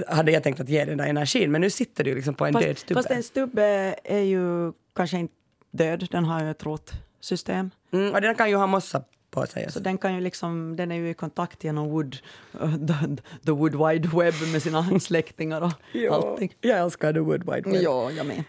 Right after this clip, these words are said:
Speaker 1: Jag ska så här sluta ha W W W, jag tänker bara ha Wood Wide Web.
Speaker 2: Ja.
Speaker 1: Hej, det där, okej, jag tar då ett, ett helt annat kulturtips, alltså faktiskt en, en, en serie som jag inte bara den här veckan haft svårt att släppa, utan också förra veckan. Eh, det finns nu två avsnitt ute på H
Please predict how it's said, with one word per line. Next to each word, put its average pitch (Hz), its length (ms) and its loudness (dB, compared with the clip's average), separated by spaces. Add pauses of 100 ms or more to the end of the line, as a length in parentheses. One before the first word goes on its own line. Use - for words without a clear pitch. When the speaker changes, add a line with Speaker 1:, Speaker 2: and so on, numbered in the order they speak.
Speaker 1:
Jag 214 100 4
ska 226 100 4
så 196 60 4
här 202 80 6
sluta 190 440 2
ha 147 120 0
W 147 220 2
W 143 160 0
W, 147 160 0
jag 151 80 0
tänker 165 180 0
bara 139 140 0
ha 135 140 0
Wood 139 300 2
Wide - 120 -2
Web. 165 220 -4
Speaker 2:
Ja. 156 200 -4 (460)
Speaker 1:
Hej, 208 140 2
det 214 60 4
där, 226 120 4
okej, 240 200 4
jag 269 120 4
tar 320 160 4
då 233 60 4
ett, 208 180 0
ett 190 200 0
helt 202 300 4
annat 208 420 6
kulturtips, 160 560 4
alltså 165 180 2
faktiskt 196 380 0
en, 147 120 4
en, 151 240 2
en 156 120 2
serie 170 340 2
som 143 260 2 (220)
jag 190 140 6
inte 214 120 0
bara 202 140 6
den 180 120 2
här 185 160 4
veckan 135 300 -2
haft 135 200 -4
svårt 147 180 2
att 131 80 -4
släppa, 147 280 2
utan 151 160 0
också 156 200 -2
förra 160 280 4
veckan. 143 400 -2
Eh, 156 440 0 (340)
det - 100 -2
finns 202 220 4
nu 196 140 6
två 185 200 2
avsnitt 143 680 2
ute 143 340 2
på - 180 0
H 147 160 2